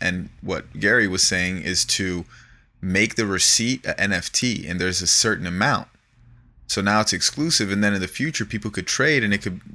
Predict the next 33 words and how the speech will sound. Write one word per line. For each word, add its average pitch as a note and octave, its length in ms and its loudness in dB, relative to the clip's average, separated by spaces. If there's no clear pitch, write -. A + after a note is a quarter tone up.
keep A2 180 -4
creating G2 360 -2
value, A2 460 4
and G2 120 0
you G#2 80 0
get F#2+ 200 -2
kickbacks - 580 -2
out E2+ 140 -4
of - 60 -12
that. - 260 -10
You A2 80 0
could A#2+ 180 0
add, A2 440 2
uh, F#2+ 260 4
um, F#2 260 0
every G#2+ 220 2
time A#2+ 260 2
somebody A2 300 0
sells A2+ 320 2
this A2+ 180 2
N A2 120 0
F G2+ 100 -2
T, D3 260 -2
you A2 220 -6
get G#2 220 0
ten A2 180 0
percent - 400 -2
or F#2+ 80 -10
five A2+ 320 0
percent - 420 -2
or G2 120 0
whatever A2 380 2
percent. - 440 -4